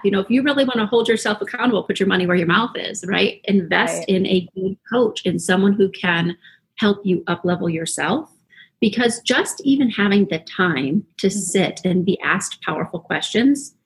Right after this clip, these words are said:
Speaker 1: transforms your experience,
Speaker 2: Mm.
Speaker 1: right? So I have an, an, a complete roster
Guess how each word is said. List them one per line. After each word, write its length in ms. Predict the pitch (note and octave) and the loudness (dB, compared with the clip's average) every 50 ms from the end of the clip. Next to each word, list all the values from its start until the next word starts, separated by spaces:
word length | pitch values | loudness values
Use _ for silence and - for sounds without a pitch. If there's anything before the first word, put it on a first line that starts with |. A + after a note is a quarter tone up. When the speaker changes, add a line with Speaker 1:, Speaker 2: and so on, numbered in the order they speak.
| _ _ _ - | _ _ _ -4
Speaker 1:
transforms 680 | - G#3+ G3 E3 C#3 - - - G3+ F#3 F3 F#3 E3+ | 0 0 2 2 0 -2 -2 0 0 2 2 0 0
your 120 | E3 D3+ - | -2 -2 -4
experience, 680 | - - - - D#3+ E3 E3+ E3 - - - - - - - - | -6 -8 -12 -10 -8 -8 -8 -8 -8 -10 -14 -12 -10 -10 -8 -6
Speaker 2:
Mm. 260 | G3+ F#3 F3+ F3 E3 | -6 -6 -6 -4 0
Speaker 1:
right? 220 | F3 F#3+ G3+ G3+ | 2 2 2 2
So 160 | - - F#3+ - - | 0 -2 -4 -2 0
I 120 | G#3+ B3 C4+ | 0 0 2
have 200 | C#4 C4+ B3+ A#3+ | 2 0 0 2
an, 160 | G#3 G3 - - - - - | 0 0 0 -2 -4 -2 0
an, 140 | G3 G3 - - | 0 0 2 2
a 80 | G3 F#3+ | 0 0
complete 500 | - - G3 F#3+ - - A#3+ B3+ G#3+ - | 2 2 0 0 0 0 0 0 0 0
roster 680 | G#3+ F#3+ F#3+ G#3+ - - - E3 D#3+ E3+ G#3+ C4+ - | 0 0 0 0 -2 -4 -4 -2 -2 -2 -2 -4 -6